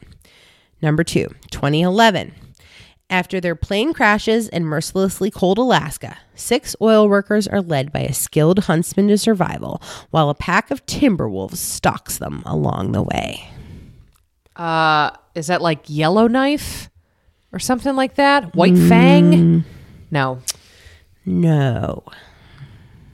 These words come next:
Speaker 2: Purple Mountain's
Speaker 1: A
Speaker 2: Majesty.
Speaker 1: wolf movie
Speaker 2: Okay.
Speaker 1: in Alaska.
Speaker 2: Balto.
Speaker 1: With Liam Neeson.
Speaker 2: Liam Neeson's. Um,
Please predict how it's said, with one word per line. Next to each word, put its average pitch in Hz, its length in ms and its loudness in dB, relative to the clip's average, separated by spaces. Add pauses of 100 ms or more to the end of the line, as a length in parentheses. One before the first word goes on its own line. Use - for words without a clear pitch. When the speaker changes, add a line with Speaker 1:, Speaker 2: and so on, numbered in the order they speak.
(500)
Speaker 2:
Purple 254 640 -10
Mountain's 208 580 -8
Speaker 1:
A - 60 -16
Speaker 2:
Majesty. 185 500 -2
Speaker 1:
wolf 269 600 2
movie 143 1080 0 (100)
Speaker 2:
Okay. 185 320 4
Speaker 1:
in 247 440 6
Alaska. 180 1300 -4 (1600)
Speaker 2:
Balto. 107 600 -10
Speaker 1:
With 170 240 0
Liam 254 680 2
Neeson. 78 920 0 (160)
Speaker 2:
Liam 190 220 -8
Neeson's. 143 640 -10 (520)
Um, 175 500 0